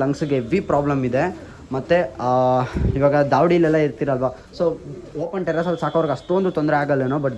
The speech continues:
ದಾವಡಿಲಿ ಯಾಕಂತಂದರೆ ನಾಲ್ಕು ಸೈಡೂ ಗೋಡೆ ಎಲ್ಲ ಕವರ್ ಆಗಿರುತ್ತೆ, ಧೂಳು ಜಾಸ್ತಿ ಬರುತ್ತೆ. So ಅಂಥವ್ರಿಗೆ ಹೆವಿ ಪ್ರಾಬ್ಲಮ್ ಆಗುತ್ತೆ ಇದು. ಏನು ಅಂತಂದರೆ ಪಾರಿವಾಳಗಳು ರೆಕ್ಕೆ ಎಲ್ಲ ಹೊಡೆದಾಗ, so ಇಲ್ಲಿ ನೀವು ನೋಡಿರ್ಬೋದು, ಏನು ಅಂತಂದರೆ ನೋಡಿ ಈ ಥರ ಮೋಷನ್ ಆಗಿರುತ್ತೆ ನೋಡಿ, so ಅಲ್ಲೆಲ್ಲ ಧೂಳಿರುತ್ತಲ್ವ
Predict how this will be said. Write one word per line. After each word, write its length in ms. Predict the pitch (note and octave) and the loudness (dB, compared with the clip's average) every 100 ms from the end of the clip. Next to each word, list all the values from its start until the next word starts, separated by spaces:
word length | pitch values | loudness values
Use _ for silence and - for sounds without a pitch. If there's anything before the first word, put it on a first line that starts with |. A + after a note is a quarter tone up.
| A#2+ | -2
ದಾವಡಿಲಿ 380 | C#3+ D#3 D3 D#3 | 0 0 0 -2
ಯಾಕಂತಂದರೆ 380 | C3+ D3 C#3+ D3+ C#3 | -2 -2 -2 0 -2
ನಾಲ್ಕು 260 | C3+ D3 | -2 -4
ಸೈಡೂ 280 | D#3+ C#3+ C#3+ C3 | -2 -2 -2 0
ಗೋಡೆ 160 | C3+ C#3+ | 2 4
ಎಲ್ಲ 100 | C#3 C3+ | 2 0
ಕವರ್ 220 | B2+ C3 | 0 0
ಆಗಿರುತ್ತೆ, 380 | B2+ A#2 A2+ B2+ C3 - - - B2+ | -2 -4 -4 -6 -6 -10 -18 -10 0
ಧೂಳು 200 | E3+ G3+ D3+ | 4 4 2
ಜಾಸ್ತಿ 260 | C#3+ - C#3 | 0 0 2
ಬರುತ್ತೆ. 300 | B2+ A#2 C3+ - - - | 2 0 -2 -4 -14 -4
So 60 | E3 D3 | 0 0
ಅಂಥವ್ರಿಗೆ 400 | D#3 E3+ E3 E3+ C3 | 2 2 2 0 0
ಹೆವಿ 180 | B2+ F3 | 0 2
ಪ್ರಾಬ್ಲಮ್ 320 | C#3+ C#3 C3+ B2 | 2 2 2 2
ಆಗುತ್ತೆ 240 | A#2 A2+ A2+ | 0 -2 0
ಇದು. 120 | C#3+ D3+ | 2 4
ಏನು 100 | F#3+ | 4
ಅಂತಂದರೆ 260 | F#3 D#3 D3+ D3 | 2 2 0 0
ಪಾರಿವಾಳಗಳು 400 | D#3 E3+ D#3 D3 B2+ | 0 0 0 0 -2
ರೆಕ್ಕೆ 160 | B2 D#3 | -2 0
ಎಲ್ಲ 80 | D3 | 2
ಹೊಡೆದಾಗ, 260 | C3 C3+ B2 C#3 F#3 - - - | 0 -2 -2 -4 -6 -12 -20 -10
so 40 | B2+ | -6
ಇಲ್ಲಿ 140 | B2+ C3 | -2 -2
ನೀವು 140 | C3 B2+ | 0 0
ನೋಡಿರ್ಬೋದು, 440 | C#3+ D3 A#2 G#2 G#2 - - - - - - - - - - C3 B2 C#3 | 0 0 -2 -4 -6 -12 -18 -20 -20 -20 -16 -14 -14 -12 -4 -4 -4 0
ಏನು 100 | C#3 | 0
ಅಂತಂದರೆ 260 | C3 C3 D3+ C#3 | 2 2 2 0
ನೋಡಿ 140 | A#2+ - - | -2 -6 -10
ಈ 40 | - | -4
ಥರ 80 | C3+ C3+ | 0 2
ಮೋಷನ್ 260 | F#3 F3 D#3+ | 2 0 0
ಆಗಿರುತ್ತೆ 320 | D3 C3 A#2+ B2+ | 0 -2 -2 -2
ನೋಡಿ, 160 | C3+ A2 - - - | 0 0 -4 -10 -4
so 60 | C#3 | -2
ಅಲ್ಲೆಲ್ಲ 260 | C3+ D3+ E3 C3 C3+ | 0 0 0 -2 0
ಧೂಳಿರುತ್ತಲ್ವ 580 | F#3 F3 C#3 B2 A#2 | 2 2 2 -4 -2